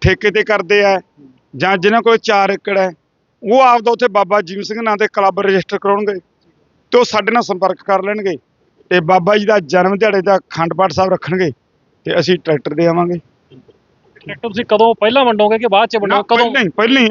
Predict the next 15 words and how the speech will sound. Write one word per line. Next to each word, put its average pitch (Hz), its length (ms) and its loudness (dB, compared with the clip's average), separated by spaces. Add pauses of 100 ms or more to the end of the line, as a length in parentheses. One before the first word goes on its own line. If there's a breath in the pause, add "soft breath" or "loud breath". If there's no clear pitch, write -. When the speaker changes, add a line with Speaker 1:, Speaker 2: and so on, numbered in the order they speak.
Speaker 1:
ਅਸੀਂ 247 200 2
ਇਹ 262 100 2
ਦੋ 214 300 4
ਟਰੈਕਟਰ, 240 340 -2
ਮੇਰੇ 247 180 0
ਕੋਲ 240 140 0
ਹੈਗੇ, 214 220 0
ਇੱਕ 247 140 -6
ਤਾਂ 233 140 -2
ਇਹ 226 160 2
ਹੈ 233 60 2
ਕਿ 247 80 -2 (120)
ਘਰੇ 214 120 0
ਖੜਾ 196 180 -2
ਹੈ, - 320 -12